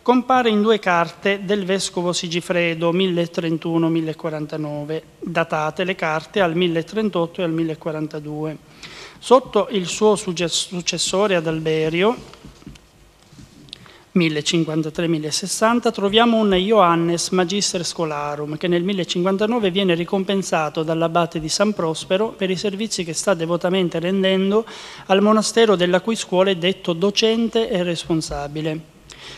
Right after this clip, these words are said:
Con il titolo di Magister Scholarum, infine, troviamo un Onesimo che nel millesettantaquattro sottoscrive un atto del vescovo Gandolfo.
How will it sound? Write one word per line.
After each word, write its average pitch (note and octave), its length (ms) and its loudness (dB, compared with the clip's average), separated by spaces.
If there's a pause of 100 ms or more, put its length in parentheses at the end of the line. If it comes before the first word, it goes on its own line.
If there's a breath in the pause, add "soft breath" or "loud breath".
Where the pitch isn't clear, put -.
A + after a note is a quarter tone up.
Con D#3 180 -4
il D#3 140 -6
titolo F3+ 320 2
di D#3+ 100 0
Magister E3 500 0
Scholarum, D#3+ 600 0
infine, F#3+ 320 2
troviamo F#3 460 2
un F#3 100 4
Onesimo E3+ 800 2 (320)
che F3 160 0
nel D#3+ 180 0
millesettantaquattro F#3 1040 0
sottoscrive F#3 680 -4
un G3 140 0
atto E3+ 260 -2
del F#3 180 -2
vescovo D#3 420 -4
Gandolfo. C#3+ 760 -8